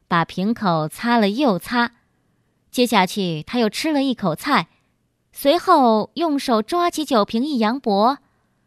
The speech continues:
那一瓶无色的液体像小溪流进大海般的进了他的肚子。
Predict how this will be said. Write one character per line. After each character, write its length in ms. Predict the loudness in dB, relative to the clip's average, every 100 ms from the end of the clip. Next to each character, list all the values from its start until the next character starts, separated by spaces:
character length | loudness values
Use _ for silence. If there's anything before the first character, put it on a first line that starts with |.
| _ _ _
那 100 | -2
一 240 | -2 -2
瓶 260 | -4 -4 -2
无 280 | 0 -2 -2
色 200 | -2 0
的 120 | 0
液 200 | 0 -2
体 380 | -2 -6 -6 -8 _ _ _ -12
像 260 | -4 -4
小 380 | -2 -2 0 0
溪 240 | 0 -2
流 220 | 0 0 0
进 180 | -2
大 320 | -2 -2 -2 -2
海 300 | -2 -2 0
般 340 | -2 -4 0
的 260 | 2 2 0 _ _ _
进 200 | -6 -2
了 80 | 0
他 160 | 0
的 100 | -4
肚 320 | -2 0 0 0
子。 240 | 0 -4